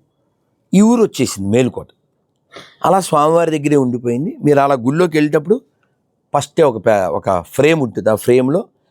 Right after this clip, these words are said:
ఆ వివరాలు కూడా, ఆ అమ్మాయి బొమ్మ అలా అంతా ఉంటుందన్నమాట.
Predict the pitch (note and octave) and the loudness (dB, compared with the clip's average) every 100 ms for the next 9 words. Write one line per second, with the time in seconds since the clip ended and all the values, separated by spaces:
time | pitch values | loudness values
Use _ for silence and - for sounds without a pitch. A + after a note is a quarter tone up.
0 | _ C3+ A#2 A#2+ C3 C3 A2+ G#2+ D#3+ B2+ | _ -2 2 2 2 0 -2 -2 -2 -2
1 | F#2+ G#2+ G#2 G#2 G#2 G2+ G2 G2 F#2+ G2 | -4 -2 0 0 2 0 0 -2 -2 -6
2 | G#2 - _ _ - B2 A2+ G2+ F#2+ G#2+ | -6 -10 _ _ -10 -2 0 -2 -4 -4
3 | - - D#3+ A#2+ F#2 B2+ G#2 F2 E2 | -4 0 0 0 -4 -4 -2 -4 -8